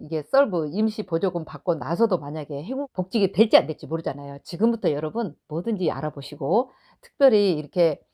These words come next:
어, 이렇게 좀 가족 단위로 오신 분들은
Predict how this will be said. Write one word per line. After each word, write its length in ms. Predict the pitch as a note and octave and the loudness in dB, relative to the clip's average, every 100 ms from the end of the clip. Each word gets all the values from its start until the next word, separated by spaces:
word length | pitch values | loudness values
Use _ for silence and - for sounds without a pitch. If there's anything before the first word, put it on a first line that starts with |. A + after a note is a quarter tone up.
| _ _ _ | _ _ _
어, 300 | D3+ D3 C#3+ | -6 -4 -4
이렇게 300 | C#3 C3+ C#3+ _ | -6 -6 -8 _
좀 260 | - D#3 C#3+ - | -6 -6 -8 -12
가족 400 | - F#3+ C4+ C4+ | -2 4 4 2
단위로 440 | - F3+ E3 D3 C#3+ | -2 0 0 -2 -2
오신 260 | - D3+ F#3 | -6 -4 -4
분들은 480 | D#3 C3+ F3 F3+ | -4 -4 0 0